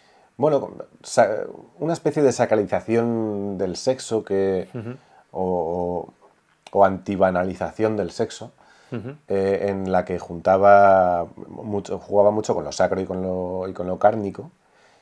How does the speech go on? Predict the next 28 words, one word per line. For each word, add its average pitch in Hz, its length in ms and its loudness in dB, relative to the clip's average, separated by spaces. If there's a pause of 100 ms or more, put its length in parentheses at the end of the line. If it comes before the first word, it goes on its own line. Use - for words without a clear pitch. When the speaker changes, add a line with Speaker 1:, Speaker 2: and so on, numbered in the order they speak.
(320)
Speaker 1:
y, 85 480 -6 (560)
y 92 80 -12
claro, 104 240 4
era 87 100 0
un 90 60 -6
poco 104 420 2 (400)
po-, 87 180 -4 (1120)
irreverente, 104 800 0
o 85 60 -14
sea, 85 120 -12 (140)
en, 76 440 -16
no 98 120 -6
sé, 113 160 -2
depende 101 340 -4
en 104 60 -6
qué 104 140 6
época, 110 420 4
porque 85 200 -8
claro, 107 200 -4
todo 78 120 -8
esto 80 180 -8
hablamos 82 280 -8
de, 87 240 -4
de 71 60 -16
pronto 76 220 -8
los 92 120 -8
setenta, 95 580 -6
Speaker 2:
Claro. 117 320 -2